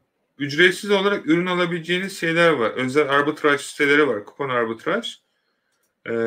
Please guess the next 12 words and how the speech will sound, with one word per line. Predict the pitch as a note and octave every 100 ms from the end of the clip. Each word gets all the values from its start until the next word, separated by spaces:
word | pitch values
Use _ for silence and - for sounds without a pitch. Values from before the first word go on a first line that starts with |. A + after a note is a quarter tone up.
| A2+ A2 A2 G#2+ G#2+ G#2+ A2 A2+ _ _
nerede | B2+ C#3 C3+ A2+
o? | B2+ D#3 E3 _ _ _ _ _ _ _
Artık | C3 B2 -
eğitim | C#3+ D#3+ F#3+
içerisinde | E3 - E3 D#3+ D#3
bir | D3+
yerde | D#3 D#3 F3+
de | D#3
arkadaşlar. | A#2 A2 A2+ G#2+ - G#2+ - _ _ _ _ _ _ _ -
Bu, | E3+ F#3 E3+ -
e, | C#3 C#3+ C#3+ D3 D3 D3 C#3 C#3+
ürünü | E3 F#3 F#3 F3 F3 F#3+ F#3+ G3 F3